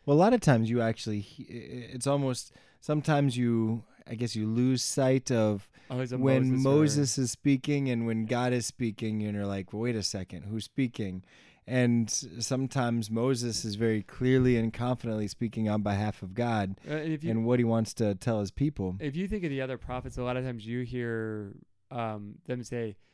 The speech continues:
Speaker 2: "And God told," or "Thus saith,
Speaker 1: Yeah.
Speaker 2: God told me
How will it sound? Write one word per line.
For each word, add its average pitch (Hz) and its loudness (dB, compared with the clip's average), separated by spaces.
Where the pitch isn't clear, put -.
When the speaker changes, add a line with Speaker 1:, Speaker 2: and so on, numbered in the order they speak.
Speaker 2:
"And 131 -8
God 135 -2
told," 127 -6
or 127 -2
"Thus 117 -6
saith, 101 -10
Speaker 1:
Yeah. 104 0
Speaker 2:
God 143 0
told 147 -2
me 117 -8